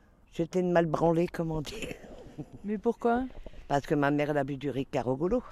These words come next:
Speaker 1: Alors donc, euh, quand t'es élevé par des gens qui picolent, eh ben, t'es pas grand-chose, hein. J'ai connu la rue. Quand t'as froid, t'as froid. Mais j'avais une copine qui s'appelait Odette. Une fois, elle m'a donné une couverture. Rien qu'une couverture, ça fait du bien.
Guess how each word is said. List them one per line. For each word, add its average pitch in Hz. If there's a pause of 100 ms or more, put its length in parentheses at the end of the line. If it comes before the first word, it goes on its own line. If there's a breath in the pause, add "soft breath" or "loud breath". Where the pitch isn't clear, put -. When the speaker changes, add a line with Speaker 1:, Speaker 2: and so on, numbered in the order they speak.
(160 loud breath)
Speaker 1:
Alors 135
donc, 147
euh, 151
quand 135
t'es 139
élevé 131
par 123
des 123
gens 117
qui 131
picolent, 165 (180)
eh 135
ben, 117
t'es 147
pas 123
grand-chose, 135
hein. 143 (360)
J'ai 135
connu 156
la 139
rue. 180 (520 loud breath)
Quand 151
t'as 131
froid, 185
t'as 160
froid. 208 (680 loud breath)
Mais 180
j'avais 175
une 175
copine 202
qui 196
s'appelait 160
Odette. 156 (260 loud breath)
Une 151
fois, 170
elle 196
m'a 151
donné 143
une 135
couverture. - (440 loud breath)
Rien 170
qu'une 185
couverture, 170
ça 139
fait -
du 127
bien. 113